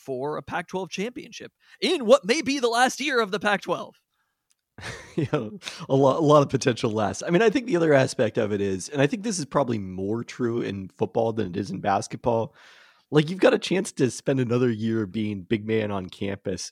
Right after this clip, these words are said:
Speaker 2: It's probably a lot more fun experience to be quarterback of an elite college football team than it is to be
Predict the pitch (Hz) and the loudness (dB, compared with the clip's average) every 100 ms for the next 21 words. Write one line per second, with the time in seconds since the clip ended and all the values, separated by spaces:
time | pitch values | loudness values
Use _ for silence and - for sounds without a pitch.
0 | - 175 - - 285 302 143 113 127 - | -2 -2 0 -4 -2 0 0 2 4 4
1 | 120 127 113 - 113 107 - 113 101 92 | 2 0 0 -2 -2 -4 -8 -6 -4 -4
2 | 87 - - - - _ - 113 107 110 | -8 -14 -20 -20 -20 _ -8 -4 0 0
3 | 104 - _ - - 151 143 127 113 - | 0 -6 _ -6 4 4 6 4 2 -4
4 | - - 107 101 92 _ - 135 113 127 | -8 0 2 2 -2 _ 0 2 2 0
5 | 123 123 117 110 - 113 113 101 - 113 | 0 0 0 0 -2 -2 0 -2 -2 -2
6 | 95 90 _ _ - 120 117 - 131 117 | -2 -6 _ _ -2 2 2 4 2 2
7 | - 117 101 110 104 | -2 -4 -2 -2 -2